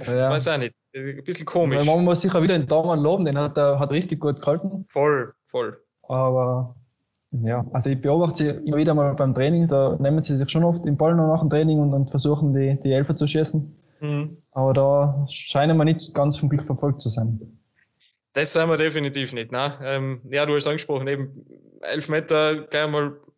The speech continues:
Speaker 2: oder ja, bekommen wir in der ersten Halbzeit, den dann eben leider nicht reingemacht. Dann geht's einmal null null in die Pause. Ähm, wie gesagt, wir haben schon Chancen vorgefunden natürlich. Ähm, wirklich, äh, ja, schon sehr druckvoll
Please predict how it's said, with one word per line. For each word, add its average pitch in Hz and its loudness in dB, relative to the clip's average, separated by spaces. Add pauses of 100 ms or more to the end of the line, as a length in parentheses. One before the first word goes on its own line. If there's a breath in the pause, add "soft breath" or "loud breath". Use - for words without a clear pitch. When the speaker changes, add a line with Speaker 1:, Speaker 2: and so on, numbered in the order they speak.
(140)
Speaker 2:
oder 139 -4
ja, 151 2 (360)
bekommen 156 -2
wir 151 0
in 147 -2
der 147 0
ersten 147 -2
Halbzeit, 151 -4
den 151 -2
dann 151 -2
eben 147 -2
leider 139 -2
nicht 139 -8
reingemacht. 147 -4 (380 loud breath)
Dann 139 -10
geht's 147 -4
einmal 147 0
null 151 0
null 156 0
in 151 -4
die 135 -2
Pause. 170 0
Ähm, 139 -6
wie 135 -10
gesagt, 143 -4
wir 131 0
haben 143 0
schon 175 -2
Chancen 165 -2
vorgefunden 160 -4
natürlich. 165 -6 (340 loud breath)
Ähm, 127 -4
wirklich, 139 -6
äh, 117 -2 (180)
ja, 127 0
schon 135 -2
sehr 135 -2
druckvoll 139 -2